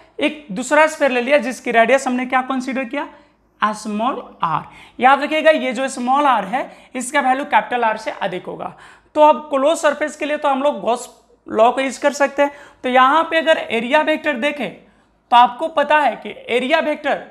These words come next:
concept of area vector हम बताए थे कि एरिया वेक्टर हमेशा सरफेस पे परपेंडिकुलर होता है। अब उसमें दो कंडीशन होगा कि आउटसाइड होगा या इनसाइड होगा।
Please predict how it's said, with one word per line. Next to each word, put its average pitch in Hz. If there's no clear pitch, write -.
concept 277
of 294
area 247
vector 277
हम 254
बताए 233
थे 214
कि 269
एरिया 269
वेक्टर 302
हमेशा 262
सरफेस 277
पे 330
परपेंडिकुलर 254
होता 175
है। -
अब 247
उसमें 311
दो 262
कंडीशन 294
होगा 285
कि 285
आउटसाइड 320
होगा 330
या 277
इनसाइड 240
होगा। -